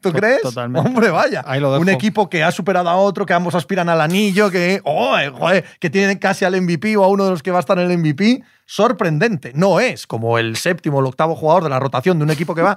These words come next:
Speaker 1: <laughs> decimoprimero en el oeste, ni con un pívot que ha sido traspasado y está en el puto peor equipo de toda la liga, pero no es mal tema,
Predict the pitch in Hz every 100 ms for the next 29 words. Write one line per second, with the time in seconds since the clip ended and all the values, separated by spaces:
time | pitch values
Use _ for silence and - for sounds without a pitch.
0 | 381 - 165 151 143 139 147 185 185 190
1 | 190 214 185 - 269 - - 247 262 214
2 | - 165 208 208 220 277 233 196 233 165
3 | 285 269 247 254 220 - 247 196 190 156
4 | 214 202 - 320 269 269 226 226 262 247
5 | 196 277 247 196 196 247 240 240 269 233
6 | 277 349 - - 190 233 339 330 226 269
7 | 294 127